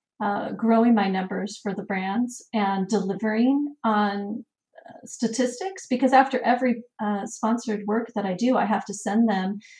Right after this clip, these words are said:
uh, screenshots of the statistics of every post that I do. And so I have to say, "I'm really sorry, but this one," I mean, I don't say, "I'm really sorry." I'm just like, "This is how it did. And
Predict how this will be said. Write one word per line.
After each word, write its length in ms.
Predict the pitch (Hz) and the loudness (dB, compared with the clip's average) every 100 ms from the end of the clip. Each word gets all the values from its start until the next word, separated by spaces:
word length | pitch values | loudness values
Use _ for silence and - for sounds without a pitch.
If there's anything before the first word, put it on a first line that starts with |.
| - _ 220 | -20 _ -4
uh, 100 | 185 | -2
screenshots 680 | 175 254 285 - - - | 0 2 2 2 -2 -2
of 180 | 202 170 - | -4 -6 -6
the 60 | |
statistics 680 | 202 - 208 285 - 196 190 | -6 -8 -8 -8 -6 -6 -6
of 160 | 196 - - | -6 -4 -2
every 320 | 202 202 190 | 0 -2 -2
post 280 | 233 269 - | 0 0 0
that 120 | 202 | -2
I 120 | 202 175 | -2 -2
do. 340 | 196 175 - - _ _ - | -4 -6 -8 -14 _ _ 0
And 100 | 226 | 4
so 120 | 247 | 6
I 80 | 226 | 8
have 140 | 233 | 6
to 80 | 240 | 2
say, 320 | 233 220 202 - | 2 4 4 2
"I'm 200 | 208 214 | 2 2
really 300 | 247 277 254 | 2 4 2
sorry, 480 | - 247 285 240 226 | 2 2 4 4 2
but 140 | 202 - | -2 -2
this 220 | 220 220 | -2 0
one," 480 | 226 220 220 226 233 - _ _ - | 0 2 4 2 0 -8 _ _ 0
I 40 | |
mean, 120 | 226 196 | 2 4
I 80 | |
don't 200 | - - | 0 -4
say, 220 | - - 185 | -6 -4 -4
"I'm 140 | 190 | -2
really 140 | 190 | -4
sorry." 280 | 185 202 196 | -2 0 0
I'm 100 | 185 | 0
just 160 | 196 - | -4 -6
like, 160 | 190 180 | -6 -4
"This 180 | 208 214 | -2 -2
is 120 | 247 | 4
how 180 | 269 277 | 6 6
it 100 | - | 4
did. 400 | 302 403 - - | 2 2 2 0
And 340 | 214 208 202 | 2 2 2